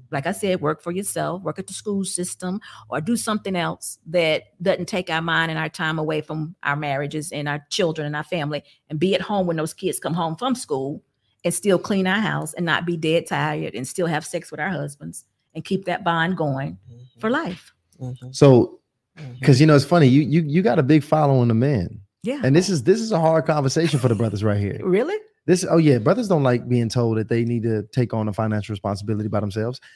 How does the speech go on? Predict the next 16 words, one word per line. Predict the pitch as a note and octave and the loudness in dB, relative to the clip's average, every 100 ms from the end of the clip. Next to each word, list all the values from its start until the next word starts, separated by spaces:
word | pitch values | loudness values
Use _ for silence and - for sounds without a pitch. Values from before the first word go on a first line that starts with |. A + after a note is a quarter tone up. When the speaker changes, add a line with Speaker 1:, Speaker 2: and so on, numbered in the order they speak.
| _ | _
Speaker 3:
That's, | - E3+ - | 2 2 2
no, | D3 | 2
that's | C#3 E3+ E3 | 4 4 2
a | |
very, | A#2+ C3+ D3 D3 B2+ A#2 _ _ | 2 4 4 4 0 -4 _ _
very | A2 C#3+ C3+ B2 G#2+ - | 0 2 4 0 -2 -12
hard | _ B2 A#2+ G#2+ G2+ - _ | _ 0 2 0 -2 -8 _
conversation | B2+ A2+ G#2 - A2 G2+ G#2 G2 | -4 -2 -4 -4 -4 -4 -6 -8
for | - A2 F#2 - | -6 -6 -6 -8
the | G#2+ | -6
brothers. | G#2+ G2 - - | -4 -4 -6 -6
Speaker 2:
What's | A3 D#4+ | -4 -4
the | - | -6
root | B3+ B3 A#3+ | -6 -6 -8
of | D#3+ | -6
that? | C#3 A#2+ | -8 -8